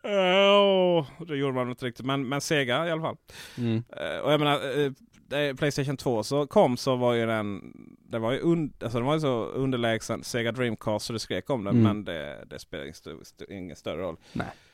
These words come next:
Speaker 1: Eh, och, eh, Nintendo GameCube var väl rätt nice, men, eh, det blev inte så mycket med det, bra, va? Och, eh, därefter så har jag haft Playstation tre,
Speaker 2: Mm.
Speaker 1: köpte för tio papp med spel på Torn, de finns inte kvar längre.
Speaker 2: Jesus.
Speaker 1: De var ju svåra att få tag på dem.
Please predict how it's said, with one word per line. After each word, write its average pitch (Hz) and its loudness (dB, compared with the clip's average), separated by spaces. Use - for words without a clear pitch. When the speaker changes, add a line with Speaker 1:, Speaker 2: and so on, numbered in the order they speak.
Speaker 1:
Eh, 107 -4
och, 123 -6
eh, 110 0
Nintendo 120 -2
GameCube 110 -2
var 127 -2
väl 160 0
rätt 143 0
nice, - -6
men, 101 -4
eh, 98 -4
det 107 -6
blev 113 -2
inte 120 -6
så - -8
mycket 113 -4
med 107 0
det, 90 0
bra, 113 0
va? 90 -2
Och, - -6
eh, 123 -2
därefter 160 2
så 175 -2
har 180 6
jag 185 8
haft 175 0
Playstation 170 -4
tre, 170 0
Speaker 2:
Mm. 127 6
Speaker 1:
köpte 151 -4
för - -8
tio 139 0
papp - -2
med 123 -4
spel 120 -4
på - -10
Torn, 123 -4
de 123 -10
finns 123 -12
inte - -16
kvar 123 -2
längre. 104 -2
Speaker 2:
Jesus. - -10
Speaker 1:
De 110 0
var 131 2
ju 180 4
svåra 202 6
att 135 2
få - -14
tag 113 4
på 185 0
dem. 156 0